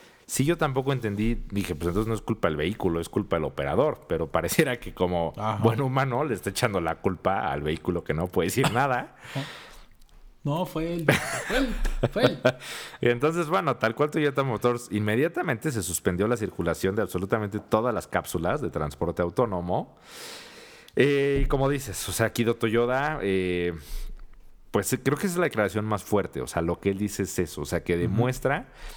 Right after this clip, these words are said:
Speaker 1: que los vehículos autónomos no son realistas aún para carreteras normales. Eh, dijo que quiso ir a disculparse personalmente,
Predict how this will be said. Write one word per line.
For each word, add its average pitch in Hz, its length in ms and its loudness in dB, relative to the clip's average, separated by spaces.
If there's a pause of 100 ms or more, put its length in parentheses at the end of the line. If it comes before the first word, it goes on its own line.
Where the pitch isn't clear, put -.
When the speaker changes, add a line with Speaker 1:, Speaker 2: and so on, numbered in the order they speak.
(140)
Speaker 1:
que - 60 -4
los 87 140 0
vehículos 104 300 0
autónomos 107 460 -2
no 117 260 0
son 117 240 0
realistas 98 560 0
aún 135 220 0
para - 240 0
carreteras 87 460 -2
normales. 120 580 -2 (580)
Eh, 98 480 2
dijo 120 280 0
que 98 460 -2 (140)
quiso 151 460 0
ir 113 320 -2
a 85 60 -2
disculparse 95 760 -2
personalmente, 90 960 -2